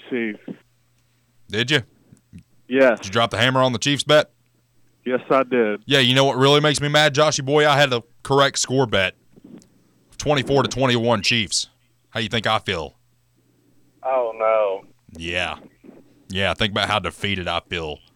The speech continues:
Speaker 2: right now. How disgusted I feel at the world.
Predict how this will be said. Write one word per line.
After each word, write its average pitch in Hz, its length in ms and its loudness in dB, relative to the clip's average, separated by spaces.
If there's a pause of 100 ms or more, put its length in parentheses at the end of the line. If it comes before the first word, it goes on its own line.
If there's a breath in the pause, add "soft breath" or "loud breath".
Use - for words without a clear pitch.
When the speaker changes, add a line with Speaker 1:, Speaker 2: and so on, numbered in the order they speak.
Speaker 2:
right 85 240 -6
now. 78 300 -14 (100)
How 104 160 -4
disgusted 90 760 -4
I 85 240 -2
feel 87 520 -10 (120)
at 92 180 -2
the 82 80 -6
world. 80 500 -4